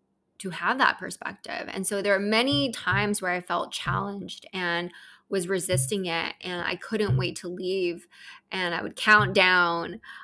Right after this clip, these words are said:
Uh, but then other times it would be filled with such grace as well. And then I would feel the spirit of the mother come and Shakti and the goddess. And I'd be <laughs> like, "Oh, this is why I'm here."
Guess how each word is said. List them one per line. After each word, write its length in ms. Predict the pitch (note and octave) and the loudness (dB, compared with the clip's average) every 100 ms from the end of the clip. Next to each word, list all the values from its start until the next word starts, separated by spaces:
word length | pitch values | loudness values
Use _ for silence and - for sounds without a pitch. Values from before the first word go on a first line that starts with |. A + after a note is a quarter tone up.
| - - | -8 -2
Uh, 380 | F3+ E3 - | 0 2 0
but 220 | G#3 G#3 G#3+ | 0 0 2
then 180 | G#3 | 2
other 280 | - G3+ A3+ | 4 4 4
times 520 | A3 G#3 F#3+ F3+ F3+ | 2 0 0 0 -4
it 100 | - | -4
would 160 | G3+ F3+ | -4 -4
be 100 | F#3 | -6
filled 300 | - F3+ F3+ | -2 0 0
with 160 | F#3 - | -2 -4
such 280 | F3+ - | -6 -6
grace 560 | - F3+ F3 - - - | -2 -2 0 -4 -6 -6
as 180 | F3+ E3+ | -6 -4
well. 460 | F3+ E3+ - F#3+ - | 0 2 2 -2 -6
And 180 | F#3+ F#3 | -4 -4
then 80 | F3 | -2
I 100 | F3 | -4
would 160 | F3 | -4
feel 300 | - G3+ G3 | -6 -2 0
the 80 | F#3+ | 0
spirit 520 | G3 - F3 F3 F3 - | -4 -2 0 2 0 0
of 180 | F3+ D#3+ - | -4 -4 -6
the 120 | F#3+ | -2
mother 440 | F3 E3+ F3+ F3 | 2 2 2 -2
come 320 | - F#3+ F#3 E3+ | 0 2 2 -2
and 140 | F3+ | -6
Shakti 400 | - F#3 - F#3 | -2 -2 -2 -6
and 100 | F#3 | -6
the 40 | F3 | 2
goddess. 480 | F3 F#3 F3+ F3+ | 6 6 4 0
And 80 | - | -6
I'd 100 | F3+ | -4
be 120 | G#3 - | -4 -4
<laughs> 60 | |
like, 200 | G3+ - - - | -8 -10 -14 -12
"Oh, 180 | G3+ G#3 - _ _ _ _ - - - - _ _ _ _ | -12 -12 -18 _ _ _ _ -18 -14 -14 -18 _ _ _ _
this 160 | G#3 G3+ | -6 -4
is 120 | G3 | -2
why 120 | F#3 | 0
I'm 100 | F#3 | -2
here." 540 | F#3+ F#3+ G3 - G3+ | -2 0 0 0 -6